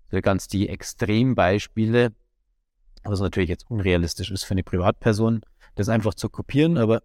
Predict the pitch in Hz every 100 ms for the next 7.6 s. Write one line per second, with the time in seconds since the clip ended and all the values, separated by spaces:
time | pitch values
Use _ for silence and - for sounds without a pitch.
0 | - 226 165 127 120 107 95 101 95 104
1 | 92 104 110 147 135 - _ _ _ -
2 | 113 104 98 104 98 101 117 - 135 123
3 | 123 131 123 127 127 123 - _ 104 104
4 | 117 117 104 120 135 110 101 107 101 -
5 | 123 127 113 104 98 104 98 127 127 123
6 | 120 120 110 113 113 110 107 113 110 95
7 | 95 92 92 85 73